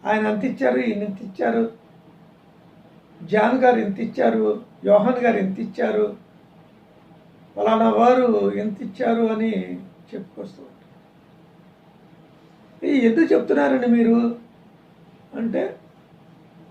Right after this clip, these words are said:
వాళ్ళ పోటీ వస్తదట. "ఏ, జాన్ గారు లక్ష రూపాయలు ఇస్తే నేను రెండు లక్షలు ఇస్తా" అని ఒక రాజుగారు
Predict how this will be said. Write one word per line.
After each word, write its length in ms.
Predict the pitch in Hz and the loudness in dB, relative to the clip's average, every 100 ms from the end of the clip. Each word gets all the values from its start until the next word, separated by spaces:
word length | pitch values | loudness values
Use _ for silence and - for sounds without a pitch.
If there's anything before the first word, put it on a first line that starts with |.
| - | -4
వాళ్ళ 340 | 208 247 269 | 2 4 2
పోటీ 360 | 202 254 302 320 | 0 -2 0 0
వస్తదట. 520 | 269 202 220 190 139 - - - - - - - - - - - - | 0 0 -2 -6 -6 -10 -18 -20 -20 -20 -20 -20 -20 -20 -20 -20 -4
"ఏ, 160 | 226 202 - - - | 0 0 -4 -16 -12
జాన్ 500 | 185 196 220 269 277 | 0 2 2 2 0
గారు 180 | 277 | 0
లక్ష 260 | 233 202 - | 0 0 -2
రూపాయలు 360 | 226 226 262 240 | -4 0 -2 -2
ఇస్తే 420 | - 190 202 - - - - - - - - - - - | -4 -2 -2 -4 -18 -20 -20 -20 -20 -20 -20 -20 -20 -6
నేను 380 | 190 233 302 | 2 4 4
రెండు 280 | 233 247 262 | 2 4 4
లక్షలు 360 | 269 - - 262 | 2 0 -2 -4
ఇస్తా" 540 | - 262 247 220 - - - - | -2 2 4 4 -2 -12 -20 -6
అని 160 | 233 285 | -2 0
ఒక 180 | 247 | 2
రాజుగారు 1120 | 202 190 214 247 - 233 226 190 185 190 - | 2 2 2 0 2 4 4 2 -2 -6 -12